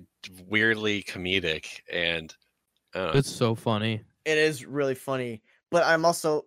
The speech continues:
Speaker 3: kind of conflicted there. I feel the humor just barely outshines the horror aspect. Like, I
Speaker 1: What do you
Speaker 2: I mean, Eggers says it's a comedy,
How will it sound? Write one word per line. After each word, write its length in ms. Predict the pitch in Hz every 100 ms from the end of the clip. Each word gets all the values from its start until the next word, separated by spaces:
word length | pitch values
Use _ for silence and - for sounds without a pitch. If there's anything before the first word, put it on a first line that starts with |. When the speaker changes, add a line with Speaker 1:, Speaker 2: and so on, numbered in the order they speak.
| _
Speaker 3:
kind 200 | - 139
of 120 | 135 135
conflicted 640 | 135 - 202 196 131 110
there. 340 | 98 85 78 -
I 80 | 127
feel 260 | 180 185
the 100 | 165
humor 600 | 143 - 180 160 143 139 - _ _ _ _ _ _
just 260 | 180 160 143
barely 560 | 151 151 175 160 156 156 - _ _ _ _ _ _ _
outshines 640 | 156 151 - 160 147 147
the 80 | 135
horror 440 | 123 151 170 120 82
aspect. 800 | 82 - - 69 69 - - - _ _
Like, 100 | 117
I 120 | 120 -
Speaker 1:
What 100 | 92
do 60 |
you 60 | 85 - -
Speaker 2:
I 40 |
mean, 360 | 139 147 139 135
Eggers 400 | 120 131 135 117
says 280 | - 120 107
it's 140 | 107 107
a 60 |
comedy, 640 | - 110 107 107 110 110